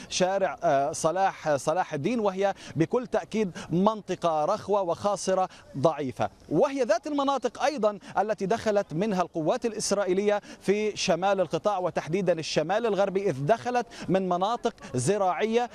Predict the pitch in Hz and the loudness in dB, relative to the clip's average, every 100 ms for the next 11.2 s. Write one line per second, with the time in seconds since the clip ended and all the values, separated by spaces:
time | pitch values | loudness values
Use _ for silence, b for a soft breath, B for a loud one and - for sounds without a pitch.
0 | B - 220 294 285 - 247 180 220 214 | B 2 2 2 -4 -2 -2 0 0 0
1 | 247 294 220 220 240 240 - 196 175 175 | -2 0 -2 -2 -2 -4 0 0 0 -6
2 | B - 190 196 233 226 - 190 214 185 | B -2 0 2 0 -2 -2 2 2 2
3 | 170 185 190 190 180 190 196 202 - B | 2 0 0 2 2 2 0 -2 -2 B
4 | 147 185 214 - 190 185 - - 175 165 | 0 2 0 -4 -2 -4 -4 -2 0 0
5 | 202 190 180 190 165 B 180 175 190 190 | 0 0 0 0 -2 B 0 0 0 0
6 | 170 160 208 208 214 214 - 165 147 151 | 0 0 2 2 2 0 -2 0 2 2
7 | 156 180 294 294 - 185 196 160 226 208 | 0 0 0 -2 -2 0 0 0 -2 -2
8 | 156 135 - 147 143 196 175 285 311 233 | -4 -4 0 0 0 0 0 0 2 2
9 | 147 B B 165 156 151 151 165 - 202 | 0 B B 2 4 2 2 0 0 -2
10 | - 220 208 220 185 190 - 269 165 160 | 0 0 2 0 0 0 2 0 0 -2
11 | 214 208 | 0 -2